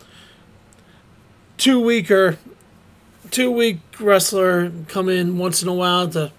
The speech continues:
wrestle at a pay-per-view, main pay-per-view,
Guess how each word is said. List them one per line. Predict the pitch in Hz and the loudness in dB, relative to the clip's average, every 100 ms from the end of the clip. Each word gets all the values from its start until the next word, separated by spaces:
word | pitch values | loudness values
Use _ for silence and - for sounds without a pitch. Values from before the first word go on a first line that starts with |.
| _ - | _ -10
wrestle | 190 165 185 | -6 -2 -2
at | 170 | -4
a | |
pay-per-view, | 156 170 165 165 156 180 170 165 | -6 -6 -6 -6 -2 -2 -2 -4
main | 165 185 165 | 0 0 0
pay-per-view, | 180 180 160 160 170 | -4 -6 -6 -4 -6